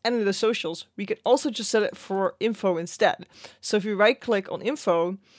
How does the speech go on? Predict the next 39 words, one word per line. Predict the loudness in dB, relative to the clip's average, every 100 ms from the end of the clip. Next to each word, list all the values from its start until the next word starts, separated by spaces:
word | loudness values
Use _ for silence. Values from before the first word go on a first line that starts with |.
| -20 _ _ _ -10
we | -6
can | -4
edit | 2 2 2
the | -4
category | -2 0 0 -4 -6 -8 -10 _ _ _
and | -4
we | -4
can | -2
edit | 0 0 0
the |
permissions | -4 -2 -2 -2 -4 -6
here. | -6 -6 -8 _ -8
If | -4
you | -2
set | 2 2
a | 2
permission | -2 -4 -4 -6
for | -6 -8
the | -8
category | -2 0 0 -4
info, | -6 -6 2 4 4 _ -20 -20 -12
it | -8
will | 0 2 0 -2 -10 _ _ _ _ _ _ _ _ -8
apply | 0 4 4
to | 2 0
all | 4 4 4
the | 0
channels | -2 -2 0 -2 -2 -12 _
in | -6 -2
this | 0 -2
category, | 0 -2 -2 -4 -4 -6 -12 -20 -10
except | -8 2 2 2
for | 2 4 2 0 _ _ _ -8
announcements, | -2 0 0 -4 -6 -6 -10
because | -12 -12 0 0 0
we | -4
just | 0 0 0
set | -2 0
everything | 0 0 0 0 -2